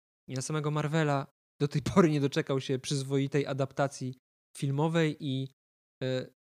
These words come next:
to jest taki żarcik, ale zgadnij, jaki film, nie wiem, może ci się skojarzyło podczas czytania tego, e, komiksu, jaki film niemarvelowy,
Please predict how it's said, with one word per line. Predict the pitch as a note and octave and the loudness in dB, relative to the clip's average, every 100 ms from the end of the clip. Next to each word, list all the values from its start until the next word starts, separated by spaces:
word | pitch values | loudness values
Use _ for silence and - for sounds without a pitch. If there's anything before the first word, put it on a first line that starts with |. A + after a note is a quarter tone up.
| _ _ - | _ _ -16
to | |
jest | - | -6
taki | D3+ - C3+ | -6 -4 -4
żarcik, | B2 D#3 D#3 - C3 - | 0 0 0 -6 -10 -8
ale | D3 C#3 | -4 -2
zgadnij, | C#3 D3 C#3+ C#3 C3+ - C#3 | 0 0 0 -6 -6 -8 -6
jaki | C3 C#3+ - | -4 -4 -8
film, | - - C#3+ C3+ G#2 C#3 | -18 -6 -6 -6 -10 -6
nie | D3+ | -4
wiem, | B2 | -4
może | A#2+ A#2+ | -4 -6
ci | |
się | C#3 | -6
skojarzyło | - G3 A3+ C#3+ | -2 0 2 0
podczas | C3 B2 - | -2 -8 -12
czytania | C3+ B2+ B2 | -8 -8 -8
tego, | A#2+ A#2+ B2 B2 - C3 | -10 -10 -10 -12 -14 -14
e, | B2 | -12
komiksu, | C3 C3 B2 B2 - _ - | -10 -12 -10 -12 -14 _ -6
jaki | D3 G3+ G3+ | -4 -4 -6
film | - G3 F3 D#3+ | -2 -2 0 -2
niemarvelowy, | D3+ G3 E3+ C#3+ C3+ C#3 C3 C3 C3 | -2 -2 0 -2 0 0 0 -2 -6